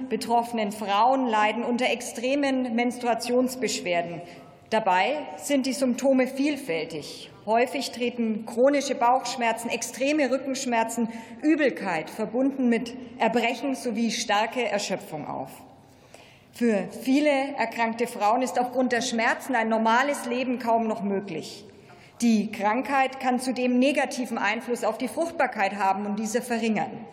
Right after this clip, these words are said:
So wirkt sich Endometriose auch auf die Familienplanung aus, was neben den körperlichen Symptomen oft eine große psychische Belastung darstellt. Aber nicht nur das private Leben leidet häufig massiv.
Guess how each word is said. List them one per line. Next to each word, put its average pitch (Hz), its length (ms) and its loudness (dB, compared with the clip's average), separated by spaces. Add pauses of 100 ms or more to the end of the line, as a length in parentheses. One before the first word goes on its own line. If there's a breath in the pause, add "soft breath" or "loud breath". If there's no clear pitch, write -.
(380 loud breath)
So 269 240 0
wirkt 285 280 2
sich 302 280 -4
Endometriose 247 880 0
auch 240 220 4
auf 294 140 -4
die 254 80 -6
Familienplanung 185 960 0
aus, 160 420 -2 (380 loud breath)
was 220 240 0
neben 247 300 2
den 208 320 0
körperlichen 254 600 0
Symptomen 254 600 0
oft - 340 0
eine 196 340 0 (160)
große 262 520 4
psychische 214 560 -4
Belastung 156 580 -6
darstellt. 135 720 -8 (920 loud breath)
Aber 233 400 4
nicht 285 260 2
nur 311 100 2
das 269 220 2
private 254 500 2
Leben 175 400 -2
leidet 185 400 2
häufig 247 380 2
massiv. 226 440 -2